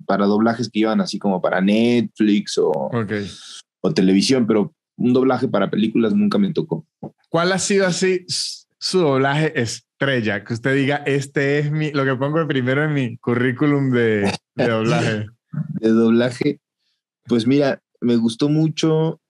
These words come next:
Speaker 1: em, el, hice un doblaje para una serie que se llama Attack on Titan, que
Speaker 2: Sí,
Speaker 1: hice al,
Speaker 2: claro.
Speaker 1: al,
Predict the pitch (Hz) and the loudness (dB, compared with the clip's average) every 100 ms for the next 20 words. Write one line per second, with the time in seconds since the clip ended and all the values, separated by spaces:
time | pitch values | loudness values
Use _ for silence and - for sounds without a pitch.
0 | _ - 113 113 113 113 110 110 110 110 | _ -2 0 2 2 0 0 -2 -2 -2
1 | 110 208 _ _ _ _ _ - - - | -2 -2 _ _ _ _ _ -20 -20 -4
2 | 107 107 107 107 104 - - 113 127 127 | 0 4 4 4 4 2 2 2 2 2
3 | 127 127 127 123 139 117 113 110 110 117 | 4 4 2 0 0 0 0 0 0 0
4 | 123 123 123 123 - 123 127 120 113 101 | 0 0 0 0 0 -2 0 0 0 -2
5 | - _ - - 117 110 117 113 123 123 | -8 _ -14 -4 -4 -2 -2 0 -2 -2
6 | 143 147 _ - - 110 101 117 110 98 | -6 -6 _ -4 0 0 0 2 2 2
7 | 101 104 90 - 90 | 2 0 -4 0 0